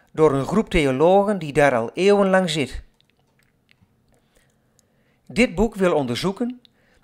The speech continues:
hoe de Bijbelse godhypothese voorziet in een begrijpelijke, intellectueel consistente en geestelijk bevredigende visie op het bestaan, die zowel het menselijk leven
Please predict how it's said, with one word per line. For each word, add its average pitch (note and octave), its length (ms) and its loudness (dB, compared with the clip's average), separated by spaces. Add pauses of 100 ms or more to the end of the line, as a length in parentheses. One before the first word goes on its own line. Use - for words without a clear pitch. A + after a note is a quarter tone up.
hoe C#3 180 -8
de B2+ 100 -4
Bijbelse F#3+ 600 4
godhypothese C3+ 920 -4 (320)
voorziet C#3 560 -2
in D3+ 200 -6
een B2+ 140 -6
begrijpelijke, G3+ 840 0 (580)
intellectueel G#3 920 -2
consistente F#3+ 840 -4 (440)
en D3 200 -2
geestelijk F#3+ 580 -2
bevredigende G3 840 -2
visie C3+ 520 -8 (280)
op E3 160 0
het F#3 140 0
bestaan, D3 520 0 (880)
die C#3 160 -4
zowel C#3+ 340 2
het C3 140 -6
menselijk C#3+ 420 -2
leven F#3 600 -4